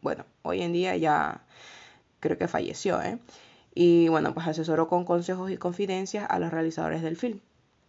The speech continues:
Pero bueno, hablaremos de la historia en realidad, de, de la verdadera, de la verdadera historia, ¿no? En mil novecientos setenta y uno, Roger y Caroline Perrón se mudaron a una granja colonial en Harrisville,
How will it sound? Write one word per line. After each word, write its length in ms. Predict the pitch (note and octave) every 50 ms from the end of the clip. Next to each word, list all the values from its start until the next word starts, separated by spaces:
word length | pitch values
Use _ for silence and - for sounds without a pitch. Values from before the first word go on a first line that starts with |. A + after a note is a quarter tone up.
| _ _ _ _ _ _ _ _ _ _ _ - - - _ _
Pero 180 | F3 D#3+ D#3+ D#3
bueno, 260 | D#3 D3 - - - - - _ _
hablaremos 480 | E3+ E3 D#3+ D#3+ E3 E3 E3+ G3 G#3 A3
de 100 | A3 G3+
la 60 | F3+
historia 260 | E3+ - E3+ E3 E3
en 80 | D#3+ E3
realidad, 420 | D#3+ D3+ C#3+ D#3+ D#3+ D#3 - - _ - - -
de, 500 | E3+ D#3+ D#3+ D#3 D#3 E3 E3 - - - - - - - - - - _ _ - -
de 160 | - - D#3
la 100 | D#3+ D#3+
verdadera, 880 | D#3 D#3 D#3 D#3+ D#3+ E3 E3+ F3 E3+ E3+ E3 D#3+ D#3+ D#3+ E3+ - E3 E3
de 80 | D#3 D3
la 80 | D3+ D3
verdadera 300 | D3+ - - D#3+ D3+ D#3
historia, 320 | - - - - - -
¿no? 160 | - F#3 A3+ - - - - - - - - - _
En 140 | - F3 F3
mil 100 | F#3+ G3+
novecientos 420 | A3 A#3 A3+ A3+ A#3 G#3+ A3 A3
setenta 360 | - G#3+ G#3 G#3 G#3 - G3 F#3
y 80 | F#3
uno, 240 | F#3 F#3+ G3+ G#3+ A3+
Roger 520 | - - E3 D#3+ D#3 D#3+ D3+ - - - - _ -
y 100 | - D#3
Caroline 420 | - D#3 D3 D3 C#3+ D#3 D3+ E3+
Perrón 340 | F3 G3+ G3+ F#3+ F#3 G3+ G3
se 100 | - F#3
mudaron 380 | E3+ E3 E3 E3 E3+ F3+ F3 F3
a 40 |
una 140 | F3+ F3+ F3
granja 320 | E3+ E3 E3+ F3+ F#3+ G3 F#3
colonial 420 | - E3+ D#3+ D#3 D#3 D#3 D#3+ E3
en 100 | E3 E3+
Harrisville, 640 | E3 F#3 F3+ D#3+ D#3+ D3+ D3+ - - C#3+ - -